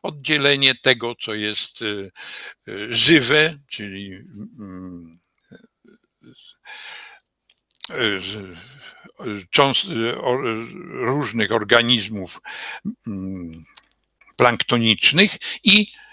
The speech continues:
y, cząstek mineralnych, również ich agregatów. Na podstawie tego można zestawić, tak jak tutaj widać, na przykład, jak rozkładane, rozkładają się w profilu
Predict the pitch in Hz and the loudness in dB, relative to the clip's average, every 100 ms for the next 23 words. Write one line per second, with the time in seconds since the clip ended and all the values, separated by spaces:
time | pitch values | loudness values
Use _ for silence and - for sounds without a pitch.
0 | - - 143 127 120 165 156 - - 135 | -20 -4 2 4 6 4 6 6 6 4
1 | - 131 156 147 127 123 120 127 143 - | 4 4 6 8 8 8 8 4 2 0
2 | - - - - 135 113 147 123 190 139 | -14 -18 -14 -6 -6 0 0 2 -2 -4
3 | 104 - 139 131 135 123 113 90 - - | -6 2 4 8 8 8 6 4 -4 -20
4 | - _ _ _ - - _ - - - | -20 _ _ _ -20 -20 _ -20 -20 -20
5 | - - - 285 262 226 233 233 - - | -20 -20 -20 -18 -14 -14 -14 -18 -16 -16
6 | - 185 180 175 - 165 151 147 143 131 | -6 -2 0 -2 0 -2 2 2 2 2
7 | 143 120 113 123 123 - - 117 - 120 | 0 -2 -2 -2 -2 -4 -2 0 4 4
8 | 120 123 - - 110 101 98 - - _ | 4 0 -4 2 2 4 -2 -4 -16 _
9 | - 90 104 107 147 185 139 113 120 107 | -18 -4 -2 -2 -4 4 4 4 -4 -6
10 | - 123 - - - - - - 202 139 | 2 2 2 -6 -8 -8 -10 -8 -6 4
11 | 139 143 123 127 - 120 117 117 120 123 | 4 4 -2 -2 0 2 4 4 4 2
12 | 123 131 123 131 - - 127 123 131 123 | 0 -2 -2 -2 -6 -2 0 6 8 6
13 | 127 - 117 110 - 113 117 - 127 127 | 2 -6 -6 -8 -6 -2 -2 -4 -4 -4
14 | 123 | -6